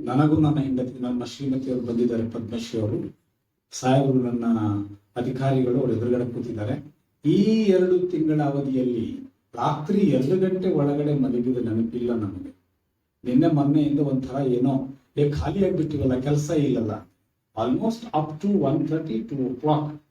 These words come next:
ಅದನ್ನು ಬರೀತಾನೇ ಇದ್ದೀವಿ. ಟೂ ಹಂಡ್ರೆಡ್ ಏಯ್ಟಿ ಏಟ್ ಪೇಜಸ್ ಅದು ಸ್ವರೂಪ ಪಡೀತು. ಇನ್ನೊಂದು ಸಂತೋಷದ ಸಂಗತಿ ಅಂದ್ರೆ,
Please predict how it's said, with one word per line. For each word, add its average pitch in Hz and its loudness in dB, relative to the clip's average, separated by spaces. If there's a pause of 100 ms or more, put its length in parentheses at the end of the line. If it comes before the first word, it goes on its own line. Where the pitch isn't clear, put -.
(220)
ಅದನ್ನು 123 2
ಬರೀತಾನೇ 180 0
ಇದ್ದೀವಿ. 190 -4 (340)
ಟೂ 156 4
ಹಂಡ್ರೆಡ್ 131 -2
ಏಯ್ಟಿ 123 -2
ಏಟ್ 123 -4
ಪೇಜಸ್ 110 -6 (360)
ಅದು 120 -2
ಸ್ವರೂಪ 113 -2
ಪಡೀತು. 107 -4 (560)
ಇನ್ನೊಂದು 143 6
ಸಂತೋಷದ 143 -2
ಸಂಗತಿ 113 -12
ಅಂದ್ರೆ, 147 -4